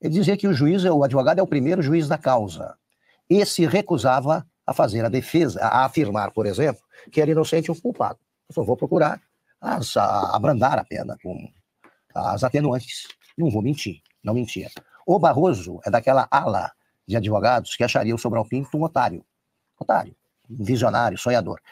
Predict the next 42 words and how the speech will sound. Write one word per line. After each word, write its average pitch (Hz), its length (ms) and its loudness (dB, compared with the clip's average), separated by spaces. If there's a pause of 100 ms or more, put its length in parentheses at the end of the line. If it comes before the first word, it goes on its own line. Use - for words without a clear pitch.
(140)
Tanto 226 240 0
que 185 60 2
ele 185 100 4
enxergou, 107 540 -2 (380)
o 110 300 -2
Pi-, 123 120 2
o 117 120 0
Piotr 127 200 0
lembrou 135 220 -2
isso, 104 200 -6 (100)
enxergou 147 460 0
no 113 120 -4
Cesare 101 280 -4
Battisti, 139 520 -2 (260)
durante 131 260 0
dez 127 260 2
anos, 135 440 -2 (300)
um 175 300 4 (340)
in-, 170 200 2
um 147 160 2
inocente. 185 560 -2 (420)
Por 220 180 2
que 254 140 4
não, 196 340 6 (360)
eh, 120 200 4
enxergar 131 560 2 (200)
um 165 220 2
culpado 131 760 0 (600)
num 170 280 4
inocente 160 420 2
por 143 180 0
dez 139 360 0
anos? 92 260 -8 (640)
Ele 233 200 4
só - 200 2
tá 254 140 2
fazendo 208 260 2
o 208 40 -2
contrário. 160 380 2
Advogado 160 420 2
toma 196 200 4
partido, 120 480 -2